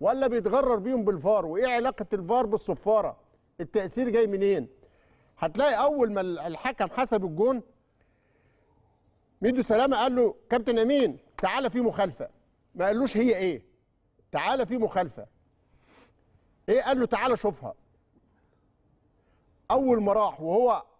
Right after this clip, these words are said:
رايح يبص، أمين قال له: "مخالفة إيه؟" قال له: "تعالى شوفها." لغاية كده وأمين عمر متغرر بيه، متاخد مخطوف.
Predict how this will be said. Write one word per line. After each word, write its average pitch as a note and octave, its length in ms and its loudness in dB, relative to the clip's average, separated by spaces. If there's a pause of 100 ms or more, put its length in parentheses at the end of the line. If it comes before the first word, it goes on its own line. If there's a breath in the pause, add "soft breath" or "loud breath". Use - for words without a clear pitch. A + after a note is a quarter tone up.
(160)
رايح G#3 340 0
يبص، A#3+ 460 -2 (1040)
أمين A#3 220 -2
قال B3 120 2
له: B3+ 60 4
"مخالفة A3 440 0
إيه؟" B3 80 2
قال C4 160 2
له: B3 60 2
"تعالى A#3 280 2
شوفها." - 280 -4 (720)
لغاية G3 360 0
كده C#4+ 340 0
وأمين A3+ 460 0
عمر C4 380 0
متغرر G#3 520 0
بيه، F3 320 -6 (920)
متاخد F#3 680 -2 (180)
مخطوف. G3 500 0